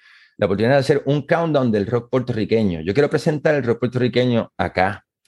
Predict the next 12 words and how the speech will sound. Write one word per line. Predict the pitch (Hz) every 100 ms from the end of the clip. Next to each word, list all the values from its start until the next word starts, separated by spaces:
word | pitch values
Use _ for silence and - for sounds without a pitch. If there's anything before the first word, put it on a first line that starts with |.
| -
en | 95
D | 87
C". | - 110 113 _ - - - -
Y | - 120
entonces | 120 123 165 170 -
él | 107
me | 117 131
permite | 131 143 156 175 143
hacer | 127 147 143
eso | 147 147 -
una | - 165 170
vez, | 147 113 -